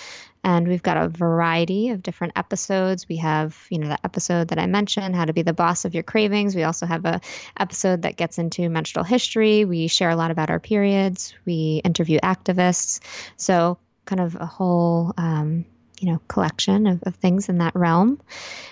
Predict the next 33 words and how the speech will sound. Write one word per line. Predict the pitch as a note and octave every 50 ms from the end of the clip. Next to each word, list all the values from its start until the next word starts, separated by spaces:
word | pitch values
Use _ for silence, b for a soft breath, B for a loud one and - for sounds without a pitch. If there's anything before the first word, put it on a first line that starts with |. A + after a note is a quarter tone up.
| B B
And | - G#3+ G3 G3+ G3+ G3
then | G3+ G#3+ G#3+ A3 A3+ A#3 A#3+ B3
in | - - A#3 A3+ A3
the | A3 G#3+
new | G#3 G3+ G#3 A3+
year, | A#3+ A#3+ A3 G#3 G3+ G3 G3 G3 F#3+ F#3 -
I | - F3+ F3+ F3+ F3+ F3+ F#3+ -
offer, | - F3+ F3+ - - - - F3+ F3+ F3+ F3 F3 F3 F3 F3 F3+ - -
um, | F#3 E3+ E3+ E3+ E3 E3 E3 E3 F3+ -
what's | F#3+ - -
called | - - - F3 E3+ E3+ E3+ F3
the | F3
Know | D#3+ D#3 D#3 E3 F3+ F3+
Your | F3 F3 F#3 F#3
Cycle | - - F#3 F3+ F#3 - - A3 B3 C#4+ D#4
Masterclass. | C4+ G#3+ G3 E3+ F3 - - - A3 A3 - - B3 B3 C#4 F4 - - - -
And | F#3+
so | - - F3
I | F3
started | E3+ - - G3 G3 G3+ G#3
that | G#3+ A3 A3 -
last | G3 G3 F3+ F3 F3 - - - -
year, | F3 E3+ E3+ E3+ F3 B B B B B B B -
and | F#3 F3+
it | -
really | - F3+ F3+ G3+ G#3+ A3 A#3 A#3 - -
is | F#3 F3+ E3+ -
this | - E3+ E3+ - - - F3 F3 - -
detailed | - F3+ F#3+ F#3+ - - G#3 G3+ F#3+ F#3 F3+ F3+ E3+ F3 - - E3 -
walk | - E3 D#3+ E3+ - -
through | - - F#3 F3+
your | F3 E3 E3
cycle. | - - E3+ D#3 - - - A3 C#4 E4+